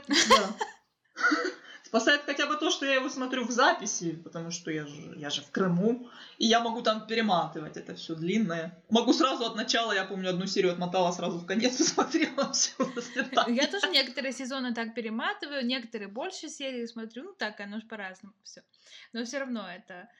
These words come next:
Speaker 2: прикольно, мне нравится. Ну как, э,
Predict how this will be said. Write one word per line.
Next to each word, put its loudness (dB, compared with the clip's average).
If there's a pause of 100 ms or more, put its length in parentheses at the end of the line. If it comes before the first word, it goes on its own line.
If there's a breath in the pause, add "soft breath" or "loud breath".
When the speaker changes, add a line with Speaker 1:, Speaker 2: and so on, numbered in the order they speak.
(920 soft breath)
Speaker 2:
прикольно, -12
мне -12
нравится. -16 (200)
Ну -8
как, -4
э, -18